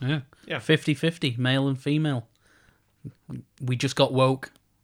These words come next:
Speaker 2: Well, I mean, to be fair, it's been, it's been a bit of a sausage fest on Tummel so far, hasn't it? Which i-, which is a bit of a problem. But then, to be fair,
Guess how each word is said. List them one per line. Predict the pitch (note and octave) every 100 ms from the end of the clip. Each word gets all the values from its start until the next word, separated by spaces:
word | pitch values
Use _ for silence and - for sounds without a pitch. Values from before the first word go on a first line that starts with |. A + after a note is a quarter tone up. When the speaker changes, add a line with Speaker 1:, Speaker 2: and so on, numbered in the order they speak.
| _ _ _ _
Speaker 2:
Well, | C#3+ C#3+
I | C#3+
mean, | D3 C3+
to | C#3
be | B2+
fair, | D3+ C#3
it's | C3
been, | C3 B2
it's | A#2+ -
been | C3 B2+
a | D3+ C3+
bit | C#3+
of | B2
a | C3+
sausage | - - - -
fest | B2+ -
on | B2
Tummel | - B2+ A#2
so | B2+ B2 A#2
far, | B2 A2+
hasn't | A#2+ A2+
it? | - - -
Which | C#3
i-, | E3
which | D#3 D#3+
is | F3+
a | D#3+
bit | C3+
of |
a | B2
problem. | C#3 A2 A2+ A2 - -
But | E3+
then, | E3
to | C#3
be | C#3
fair, | C3 D#3 A#2 A#2+